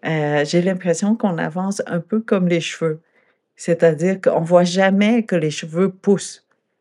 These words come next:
Mais à un moment donné, il faut aller chez le coiffeur parce que, oh, soudainement, ils sont devenus trop longs. Et donc, on ne peut pas voir l'impact de ce qu'on fait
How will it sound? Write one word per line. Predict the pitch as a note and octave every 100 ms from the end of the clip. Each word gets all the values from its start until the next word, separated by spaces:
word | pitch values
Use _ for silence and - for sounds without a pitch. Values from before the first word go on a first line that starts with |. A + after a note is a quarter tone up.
| -
Mais | D#3
à |
un | D#3+
moment | E3+ F3
donné, | E3 D#3+ G3+
il | E3+
faut | - G3 G3+ -
aller | D3+ F3
chez | F3
le | D#3+
coiffeur | F3+ D#3 - C#4+
parce | F3+ F3
que, | F#3 F3+ -
oh, | A3+ B3
soudainement, | - - G3 F3+ G3+ A3 A4+ _ _ -
ils | E3+ D3+
sont | F#3
devenus | F3 B2+ F3 F#3+
trop | - F3
longs. | D#3 D3 - - - -
Et | -
donc, | D3+ G#3+
on | - F#3
ne | F3+
peut | F#3 B3 A#3+
pas | C4+ B3+
voir | F#3 G3 G3 F#3
l'impact | F3+ F3+ G3 F#3 G#3 - _ - _ _ _ _ _ _ _ _ _
de | - E3
ce | D#3+
qu'on | - E3+
fait | E3 - - A3